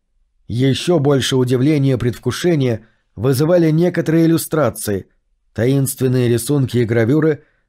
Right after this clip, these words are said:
на которых были запечатлены существа и сюжеты, совершенно ему незнакомые и чуждые. Фолианты с названиями вроде «Цина Тоглис» или «Ноктуарий Тайна»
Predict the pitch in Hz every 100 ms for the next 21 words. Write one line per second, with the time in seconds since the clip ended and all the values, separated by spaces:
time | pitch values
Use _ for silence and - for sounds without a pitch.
0 | - 110 127 143 180 156 117 151 147 147
1 | 113 139 135 127 135 135 135 165 151 143
2 | 135 - 123 - 139 147 123 107 120 110
3 | 170 156 127 - 139 135 113 185 185 170
4 | 165 160 156 156 123 131 117 165 180 135
5 | 131 131 - 160 110 85 80 - _ _
6 | _ _ _ _ - 107 127 147 131 131
7 | 120 131 127 104 123 160 143 135 131 117
8 | 135 113 127 110 _ _ _ _ _ -
9 | 165 151 131 95 123 139 131 131 - 113
10 | 117 113 120 127 - 120 127 120 113 -
11 | 110 131 147 156